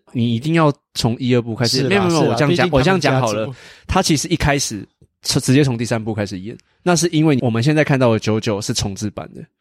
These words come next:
Speaker 2: 嗯。
Speaker 1: 如果你还记得的话，一开始的JoJo动画只有Dio那边。
Speaker 2: 第三部出了两次。
Speaker 1: 对。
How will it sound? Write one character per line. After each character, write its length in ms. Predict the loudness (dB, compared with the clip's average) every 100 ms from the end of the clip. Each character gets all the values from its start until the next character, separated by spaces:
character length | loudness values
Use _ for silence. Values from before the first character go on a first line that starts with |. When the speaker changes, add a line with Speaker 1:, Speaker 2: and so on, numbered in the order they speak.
| _ -6
Speaker 2:
嗯。 480 | -4 -4 -6 -8 -2
Speaker 1:
如 100 | 2
果 120 | 4
你 100 | 2
还 100 | 2
记 200 | 2 0
得 120 | 0
的 140 | 0 0
话， 260 | 2 0 -2
一 60 | -4
开 240 | 0 2
始 300 | 0 -2 -6 -10 _
的 140 | 0
JoJo 320 | 2 0 0 0
动 200 | -2 0
画 200 | 0 -2
只 240 | -2 0
有 260 | 2 2 -2 -2
Dio 300 | 0 2 -2
那 140 | -8
边。 180 | -10 -14 -18 _
Speaker 2:
第 100 | 0
三 220 | 2 2
部 100 | 2
出 200 | 0 2
了 80 | 2
两 160 | 0 -6
次。 240 | -10 -12 -14 -2
Speaker 1:
对。 280 | 0 0